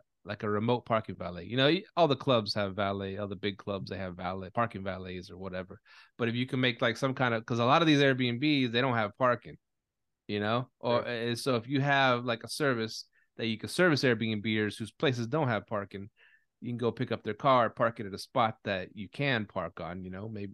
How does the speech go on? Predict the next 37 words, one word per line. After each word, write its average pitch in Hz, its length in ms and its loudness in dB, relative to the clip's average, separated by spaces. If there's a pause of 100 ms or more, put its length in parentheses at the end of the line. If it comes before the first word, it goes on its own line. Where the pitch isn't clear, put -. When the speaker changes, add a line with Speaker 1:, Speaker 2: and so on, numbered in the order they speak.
Speaker 1:
I 90 80 -10
don't 90 120 -10
know, 85 240 -14 (100)
par-, 92 160 -6
local 101 240 -10
parking 98 300 -8
garage 95 320 -8
or 95 40 -10
whatever, 92 360 -8
where 104 100 -4
people 117 440 -2 (400)
can 110 120 -4
still 120 360 0
go 117 280 2
enjoy 107 340 -2
the 101 160 -4
Air-, 104 320 -2
Airbnb 104 500 -4
and 104 80 -4
not 104 160 -4
have 107 120 -8
to 98 100 -14
go 98 340 -8
drive 104 280 -2
offside 101 640 0
and 95 80 -12
not 104 160 -6
take 113 180 -4
an 107 100 -10
Uber 110 260 -2
to 101 80 -2
their 92 180 -6
car. 101 380 0
Like, 107 220 -4
I - 100 -2
don't 180 120 0
know. 123 180 -2